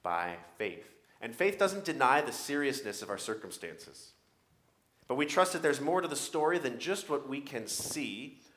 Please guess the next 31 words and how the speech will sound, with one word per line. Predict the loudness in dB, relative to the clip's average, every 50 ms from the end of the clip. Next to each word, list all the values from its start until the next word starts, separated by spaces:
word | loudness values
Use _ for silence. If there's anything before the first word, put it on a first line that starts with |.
| _ _ -4
or | 0 0 2
wrap | 4 6 4 4 6 8
our | 6 6 6 6
minds | 4 6 6 6 4 2 -2 -4 -6
around. | -6 -6 -6 -8 -10 -10 -12 -16 -20 _ -20 _ _ _ _ _ _ _ _ _ _ _ _ _ _ _ _ _ _ _ _ _ _ _ _ _ _ _ _ _ _ _ _ _ _ _ _ _ _ -20 -20 -20 -20 -20 -6 4
By | 6 6
believing | 8 8 6 6 6 4 2 0
the | 0
promise | 2 6 6 6 6 4 0 -2
of | -4 -4
Jesus, | 0 0 2 2 2 0 -2 -4 -4 -6 -10 -10 -14 -18 _ _ _ _ _ _ _ _ _ _ _ _ _ _ _ _ _ _ _ _ _ _ _ _ _ _ _ _ _ _ _ _ _
greater | 0 6 8 8 8 8 6 2 2 0 -2
and | -4 -4 -4
truer | -4 -4 2 4 6 8 8 8 6 6
than | 4 2 -2
the | -2
promise | 0 6 8 8 8 8 4 0 0
of | -2 2
my | 4 4 4
surgeon, | 4 2 0 0 -2 -2 -4 -10 -16 -18 -20 -20 _ _ _ -20 -20 -20 -20 -20 -20 _ _ _ _ _
this | -8 -6 -4 -4
is | -4 -6
the | -6
promise. | -6 -6 -6 -6 -6 -8 -14 -16 -16 -16 -18 -20 -20 -20 -20 -10
One | 0 2 2 2 4
day | 4 4 4
you're | 4 0
gonna | 0 0 0 0 0
be | -4 -6
fully | -6 -4 -4 -2 -2 -2
healed. | -4 -4 -6 -8 -8 -8 -12 -16 -20